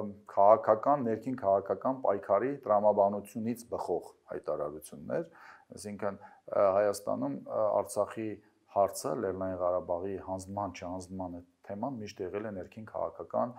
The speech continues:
ամենագլխավոր օրակարգային թեմաներից մեկը և օրվա ընդդիմությունը միշտ էլ օրվա իշխանությանը դրանում, ա, դրանում մեղադրում էր։ Ա, չեմ ուզում ասեմ, որ Նի-, Սերժ Սարգսյանը, ա,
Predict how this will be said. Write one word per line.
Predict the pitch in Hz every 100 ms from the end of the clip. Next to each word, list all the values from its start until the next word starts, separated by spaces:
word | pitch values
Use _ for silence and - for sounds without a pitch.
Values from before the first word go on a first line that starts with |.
| - - - -
ամենագլխավոր | 95 92 95 95 95 - 95 117
օրակարգային | - 87 85 87 - 92 95
թեմաներից | 85 82 85 85 85 -
մեկը | 85 - 135 123
և | 87 87 - _ _ -
օրվա | - 101 104
ընդդիմությունը | 98 95 92 92 - 131 120
միշտ | 101 92 -
էլ | 113 - -
օրվա | 92 92 95
իշխանությանը | 87 - 90 85 - 113 113
դրանում, | 92 87 107 110 - - -
ա, | - 101
դրանում | 98 95 92 110 101
մեղադրում | 87 90 90 92 82
էր։ | 135 -
Ա, | - - - - 127 127
չեմ | 127 202 185
ուզում | 127 120
ասեմ, | 113 147 151
որ | 123 107
Նի-, | 104 107 104
Սերժ | 101 110 104
Սարգսյանը, | - 101 101 - 120 127 131 131 -
ա, | 110